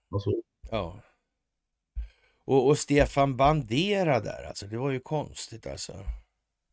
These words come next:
Speaker 1: Mm.
Speaker 2: Ja, vem som... Ja. Det är
Speaker 1: Han
Speaker 2: ju
Speaker 1: tog
Speaker 2: kon-
Speaker 1: de livet av och sen hade de en martyr, ja.
Speaker 2: Ja, precis. Konstigt.
Speaker 1: Förstod de inte det när de tog livet av honom, att det skulle bli martyr av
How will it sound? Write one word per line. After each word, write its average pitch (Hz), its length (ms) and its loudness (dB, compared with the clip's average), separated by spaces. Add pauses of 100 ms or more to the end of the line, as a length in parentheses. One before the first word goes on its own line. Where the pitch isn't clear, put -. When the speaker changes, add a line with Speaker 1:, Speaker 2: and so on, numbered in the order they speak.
(240)
Speaker 1:
Mm. 87 480 4
Speaker 2:
Ja, 90 320 -2
vem 117 240 2
som... 120 380 0 (120)
Ja. 92 540 -4 (1000)
Det 95 100 -4
är 104 60 -2
Speaker 1:
Han 101 80 8
Speaker 2:
ju 92 60 6
Speaker 1:
tog 95 120 8
Speaker 2:
kon- 85 100 6
Speaker 1:
de 98 100 8
livet 92 400 6
av 95 160 8
och 98 120 4
sen 90 220 2
hade 87 240 0
de 80 160 0
en 85 120 0
martyr, 80 560 0
ja. - 320 -8
Speaker 2:
Ja, 85 680 -4
precis. - 840 -12 (800)
Konstigt. - 640 -8
Speaker 1:
Förstod - 340 6
de 135 240 4
inte 180 160 4
det 131 180 6
när 104 80 2
de 101 120 2
tog 98 160 0
livet 76 320 -2
av 71 120 -2
honom, 62 200 -4
att 65 100 -8
det 67 120 -8
skulle 65 180 -10
bli 64 180 -4
martyr 62 360 -10
av - 40 -18